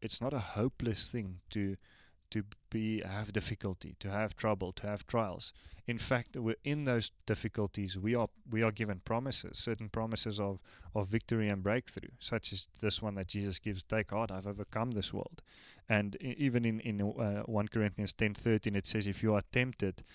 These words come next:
there's nothing that can tempt you that Jesus wasn't tempted by, and he always provides a way out." So we always have these promises of, of hope and victory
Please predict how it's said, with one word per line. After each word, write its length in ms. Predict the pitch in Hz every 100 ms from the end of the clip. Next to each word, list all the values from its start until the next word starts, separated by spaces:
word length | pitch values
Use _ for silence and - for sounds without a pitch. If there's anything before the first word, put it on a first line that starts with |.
| - - -
there's 220 | - 110 107
nothing 380 | 110 110 135
that 180 | 117 110
can 160 | - 104
tempt 300 | 117 110 -
you 60 |
that 160 | 104 95
Jesus 360 | - 110 123 -
wasn't 320 | 104 98 95
tempted 300 | 104 98 95
by, 200 | 101 95
and 80 | 95
he 100 | 104
always 280 | 117 113 104
provides 540 | 101 95 95 95 95
a 60 | 95
way 180 | 90 87
out." 340 | 98 87 - - _ _ _ -
So 200 | - 120
we 120 | 120 139
always 280 | 143 156
have 200 | 127 120
these 200 | 120 110
promises 580 | - 123 131 123 113 104
of, 180 | 110 95
of 180 | 107 98
hope 320 | - 110 110
and 120 | 104 92
victory 440 | 110 - 110 98